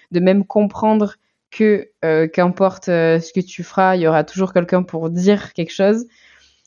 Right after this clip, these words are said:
Mais malheureusement, je pense que quand tu te construis en étant jeune sur des bases qui sont pas vraiment solides,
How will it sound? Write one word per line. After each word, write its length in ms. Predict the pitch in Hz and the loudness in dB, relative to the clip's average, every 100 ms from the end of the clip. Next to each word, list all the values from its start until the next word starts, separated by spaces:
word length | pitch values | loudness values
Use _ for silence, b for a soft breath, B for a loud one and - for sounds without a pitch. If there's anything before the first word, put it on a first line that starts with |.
| _ | _
Mais 120 | 175 | 2
malheureusement, 520 | 175 170 165 175 202 | 4 4 4 4 2
je 80 | 208 | 2
pense 180 | 202 196 | 0 -2
que 40 | 185 | -2
quand 180 | 170 | -2
tu 140 | 170 - | -4 -8
te 80 | - | -6
construis 580 | 190 185 - - 208 185 | -4 -4 -4 0 2 2
en 120 | 170 | 2
étant 320 | 165 170 175 | 0 2 2
jeune 260 | 180 185 185 | 2 2 0
sur 260 | - 165 | -4 -4
des 180 | 165 156 | 0 2
bases 340 | 170 185 185 | 4 2 0
qui 160 | - - | -8 -18
sont 180 | - 156 | -10 -6
pas 180 | - 175 | -2 0
vraiment 340 | 175 175 170 | 2 0 0
solides, 500 | 170 170 170 196 202 | -2 -2 0 0 -2